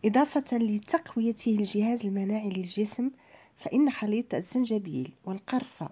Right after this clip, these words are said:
والكركم والليمون والعسل جيد في علاج الجهاز التنفسي. يعمل على الحماية من نزلات البرد والرشح. ينشط الدورة الدموية للجسم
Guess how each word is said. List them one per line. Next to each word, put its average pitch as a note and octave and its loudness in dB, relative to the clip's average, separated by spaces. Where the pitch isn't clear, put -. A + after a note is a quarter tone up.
والكركم G#3+ -4
والليمون A3 0
والعسل A3 0
جيد B3+ 2
في G3+ 0
علاج G#3 -2
الجهاز G3 0
التنفسي. G3+ -4
يعمل D4 6
على A3+ 6
الحماية A3+ 2
من G#3+ 4
نزلات G3 0
البرد G3 -4
والرشح. - -2
ينشط C4+ 4
الدورة C4 2
الدموية G#3+ 2
للجسم G#3+ 0